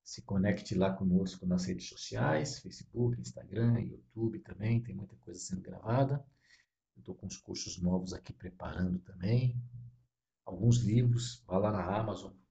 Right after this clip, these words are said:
Tem alguns livros que eu acabei de publicar e tem outros. Dependendo do momento que você ouvir isso, já terão novos temas.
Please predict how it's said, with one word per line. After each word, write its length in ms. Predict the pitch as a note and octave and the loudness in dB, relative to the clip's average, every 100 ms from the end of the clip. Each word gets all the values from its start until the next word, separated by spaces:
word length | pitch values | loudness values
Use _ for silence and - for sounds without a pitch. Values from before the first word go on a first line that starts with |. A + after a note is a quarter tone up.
| _ _ - _ _ _ _ _ _ | _ _ -20 _ _ _ _ _ _
Tem 160 | F2+ F#2 | 0 4
alguns 320 | F2+ F2+ F2+ | 4 2 -2
livros 260 | - F#2 - | 0 -2 -4
que 80 | F2+ | -10
eu 40 | |
acabei 200 | F2+ F2 | -4 -4
de 80 | F2 | -4
publicar 480 | - - - G2+ G2+ | -10 -16 -6 -2 -2
e 60 | |
tem 200 | - F#2+ | -2 0
outros. 640 | F2+ F#2 A#2+ - - - - | 4 4 4 0 -4 -14 -16
Dependendo 460 | - - F2+ F2+ G2 | -20 -16 -2 0 2
do 100 | F#2 | 2
momento 320 | F#2 F#2 F2+ | 6 6 6
que 80 | - | 0
você 260 | - - | -6 -4
ouvir 300 | F#2+ F#2 F2 | -4 0 2
isso, 180 | F#2 - | 2 0
já 120 | F2+ | -6
terão 260 | - F#2 F#2 | -8 -6 -6
novos 400 | F#2 F#2 - - | -6 -8 -8 -10
temas. 640 | - G2 A#2 A#2+ - - | -4 0 2 2 0 -2